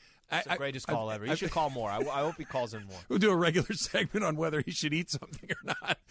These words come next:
Speaker 1: that he left in his car. E S P N Radio is brought to you by Progressive Insurance. I had an old man moment this morning. Um, the N B A announced that they've got some new trophies that they're gonna hand out, um, a Western, uh,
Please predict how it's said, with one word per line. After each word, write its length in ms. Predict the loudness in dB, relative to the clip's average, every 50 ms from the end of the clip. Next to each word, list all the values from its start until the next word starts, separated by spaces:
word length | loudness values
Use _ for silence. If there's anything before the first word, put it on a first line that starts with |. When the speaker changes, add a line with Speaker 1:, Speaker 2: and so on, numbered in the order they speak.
| -16 -14 -14 -14 -2 2
Speaker 1:
that 100 | 4 6
he 80 | 6 6
left 280 | 6 6 2 2 2
in 80 | 2 2
his 120 | 2 2
car. 320 | 2 4 4 6 6 4 4 4
E 80 | 4 6
S 120 | 6 4
P 140 | 4 2 2
N 80 | 4 4
Radio 360 | 4 4 4 4 4 4 2
is 120 | 0 -2 0
brought 260 | 0 2 2 2 0
to 60 | -2
you 40 | -2
by 240 | 0 2 2 2 0
Progressive 460 | -2 -2 -2 0 0 0 -2 -2 -4
Insurance. 400 | -6 -6 -6 -4 -4 -4 -4 -2
I 60 | 0
had 160 | 0 2 2
an 100 | 0 -2 -2 0
old 180 | 0 0 2 0
man 280 | -2 -2 -4 -4 -4
moment 260 | -4 -4 -4 -6 -6
this 160 | -8 -10 -8 -6
morning. 260 | -4 -4 -4 -6 -8 _ _ _ _ -20 _ _ _ _ _ _ -20 _ -4
Um, 340 | -2 -2 -2 -2 -4 -8 -10 _ _ _ _ _ _ _ _ _ _ -2
the 200 | 2 4 4 4
N 100 | 4 4
B 140 | 2 2 2
A 100 | 0 0
announced 380 | 0 0 -2 -2 -2 -4 -8
that 80 | -6 -4
they've 120 | -2 -2 0
got 200 | 0 0 -2 -2
some 120 | -4 -4
new 120 | -2 -4
trophies 640 | -4 -6 -4 -2 0 0 -2 -2 -4 -8 -8 -10 -12 -10
that 160 | -8 -8 -6 -4
they're 120 | -4 -4
gonna 160 | -4 -4 -6
hand 260 | -6 -6 -6 -6 -4
out, 260 | -4 -4 -4 -6 -8 -8 -8
um, 280 | -6 -6 -4 -6 -6 -6 -6
a 160 | -4 -4 -4
Western, 680 | -2 0 0 0 0 0 -2 -4 -4 -2 -4 -6 -8 -14 _ _ _ -10 -4
uh, 240 | -2 -2 0 0 -2